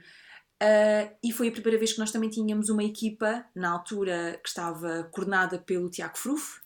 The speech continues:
e na altura, <laughs> coitado, eu lembro-me tão bem da, da cara do Tiago,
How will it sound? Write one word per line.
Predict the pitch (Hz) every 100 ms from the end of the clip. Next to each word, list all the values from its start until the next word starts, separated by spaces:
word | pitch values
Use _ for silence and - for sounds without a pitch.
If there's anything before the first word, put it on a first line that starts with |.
| _ _ _ - -
e | 202
na | 208
altura, | 208 208 208 208
<laughs> | 214
coitado, | 262 - - - 220 190 175 -
eu | 202
lembro-me | 196 196 196 208
tão | - 196
bem | 190 180
da, |
da | 185 190 190
cara | 202 185 185
do | 190
Tiago, | - 190 185 180